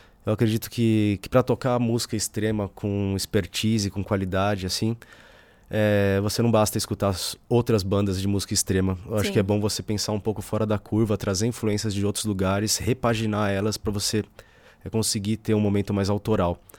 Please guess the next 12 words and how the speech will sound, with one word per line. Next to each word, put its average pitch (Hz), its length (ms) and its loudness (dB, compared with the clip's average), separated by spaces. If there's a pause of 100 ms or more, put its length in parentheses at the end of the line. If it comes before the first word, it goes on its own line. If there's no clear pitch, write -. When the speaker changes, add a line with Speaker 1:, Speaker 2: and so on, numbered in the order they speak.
(500)
Speaker 1:
Senão 101 340 0
você 104 200 0
vai 104 140 2
ficar 107 340 0
soando 110 420 2
igual 110 220 2
todas 110 220 2
as 110 80 0
outras 113 240 0
bandas, 92 340 2
né? 98 160 0
Speaker 2:
Claro. 180 380 -6